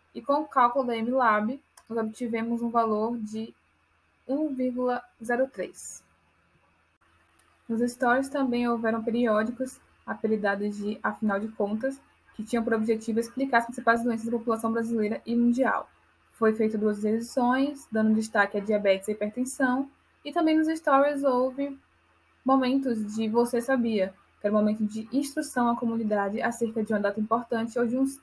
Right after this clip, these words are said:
tema pertinente. Ao final desse trabalho, nós concluímos que a inovação em atividades lúdicas,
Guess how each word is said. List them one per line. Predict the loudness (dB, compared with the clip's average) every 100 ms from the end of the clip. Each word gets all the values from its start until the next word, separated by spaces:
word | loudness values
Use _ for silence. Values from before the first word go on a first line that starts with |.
| -2
tema | 0 0 0
pertinente. | -2 -4 -4 -4 -8 -18 -20 _ _ _ _ _ _ _ _ _ _ _ _ -18 -18 0
Ao | 0 2
final | 0
desse | 0 0
trabalho, | 0 4 4 2
nós | 0
concluímos | -4 -2 0 2 2
que | 0
a | 0
inovação | 2 2 -2 -2 0
em |
atividades | 0 0 0 -2
lúdicas, | -2 0 0 -2 -6